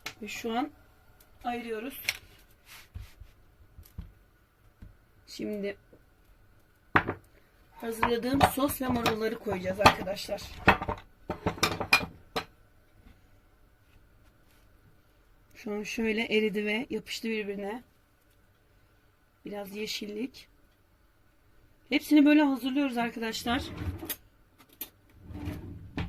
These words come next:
Yapmış olduğum sos bu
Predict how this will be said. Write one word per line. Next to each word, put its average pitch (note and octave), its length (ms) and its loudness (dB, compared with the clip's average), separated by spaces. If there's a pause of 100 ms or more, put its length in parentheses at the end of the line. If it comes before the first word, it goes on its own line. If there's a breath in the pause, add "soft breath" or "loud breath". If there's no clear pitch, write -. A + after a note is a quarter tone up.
(1400)
Yapmış C4+ 460 4
olduğum D4 520 6 (1080)
sos B3 300 -2 (1300 soft breath)
bu B3+ 260 0